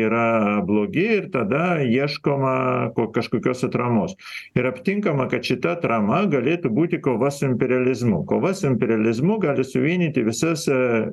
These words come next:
jų, jau Putino įsivaizdavimu ir Dugino įsivaizdavimu su-, suvienyti visas, e,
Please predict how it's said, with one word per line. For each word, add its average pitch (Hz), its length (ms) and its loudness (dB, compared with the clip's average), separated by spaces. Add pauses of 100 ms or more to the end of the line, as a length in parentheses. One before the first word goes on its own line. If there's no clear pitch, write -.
jų, 143 640 2
jau 196 160 2
Putino 120 400 0
įsivaizdavimu 147 880 0 (320)
ir 98 160 0
Dugino 175 480 0
įsivaizdavimu 123 800 0
su-, 113 320 -2
suvienyti 131 640 0
visas, 180 480 -2
e, - 500 -10